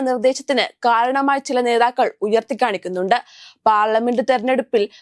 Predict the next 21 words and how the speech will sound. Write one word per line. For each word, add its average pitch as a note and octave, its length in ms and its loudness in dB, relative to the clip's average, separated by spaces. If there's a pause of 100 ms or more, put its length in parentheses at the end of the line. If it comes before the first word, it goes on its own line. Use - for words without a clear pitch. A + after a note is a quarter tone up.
(160)
പൊന്നാനിയിൽ E4 600 2 (220)
ഇ - 20 0 (160)
ടി D#4+ 140 2
മുഹമ്മദ് C#4 420 0
ബഷീർ C#4+ 280 0 (120)
മത്സര A#3+ 320 0 (100)
രംഗത്തു C4+ 360 -2
നിന്നും C4 220 0 (140)
മാറ്റുകയാണെങ്കിൽ A#3+ 800 -2 (400)
കെ D4 100 2 (100)
എൻ E4+ 180 0
എ - 20 0 (100)
ഖാദറിനെ D4+ 440 0 (160)
മത്സരിപ്പിക്കാനായിരുന്നു C4 960 0 (220)
ലീഗിൽ A#3+ 340 0
നടന്ന G3+ 320 0
ചർച്ച. F#3+ 260 -2 (500)
ആരോഗ്യ A#3 420 2
കാരണങ്ങളാൽ C#4 560 2 (240)
ഇ - 20 4 (140)
ടി C4+ 100 2